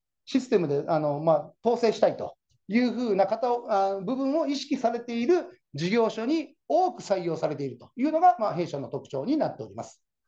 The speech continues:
はい。で、三つ目、ちょっと長くなりました。すいません。えーと、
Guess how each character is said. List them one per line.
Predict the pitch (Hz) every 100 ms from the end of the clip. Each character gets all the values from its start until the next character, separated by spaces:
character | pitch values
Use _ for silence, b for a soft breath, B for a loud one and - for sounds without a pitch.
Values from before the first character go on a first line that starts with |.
| _ -
は | 170
い。 | - -
で、 | 226
三 | 269 294
つ |
目、 | 302
ち | -
ょ |
っ | 240
と |
長 | 175 180
く | 147
な | 117
り |
ま | 107
し |
た。 | -
す | -
い | 120
ま |
せ | 113
ん。 | 131
え | 165 160
ー | 165
と、 | 175 170 170